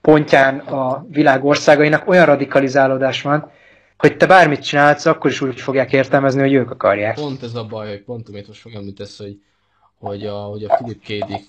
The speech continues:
Speaker 2: ö, könyvet is most említette, hogy pont ez a baj, hogy a világ, a világunk nagyon kezd radikalizálódni,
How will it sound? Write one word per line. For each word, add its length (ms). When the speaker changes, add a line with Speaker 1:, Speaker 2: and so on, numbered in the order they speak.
Speaker 2:
ö, 200
könyvet 260
is 120
most 180
említette, 460
hogy 180
pont 200
ez 120
a 80
baj, 120
hogy 80
a 120
világ, 640
a 80
világunk 840
nagyon 480
kezd 360
radikalizálódni, 1500